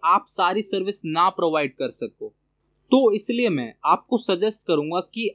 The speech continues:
आप पर्टिकुलर निच सिलेक्ट करो। उसके बाद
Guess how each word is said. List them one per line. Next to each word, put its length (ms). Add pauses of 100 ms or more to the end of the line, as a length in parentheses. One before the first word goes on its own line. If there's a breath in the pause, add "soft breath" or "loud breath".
आप 300
पर्टिकुलर 640
निच 220
सिलेक्ट 420
करो। 300 (500)
उसके 320
बाद 340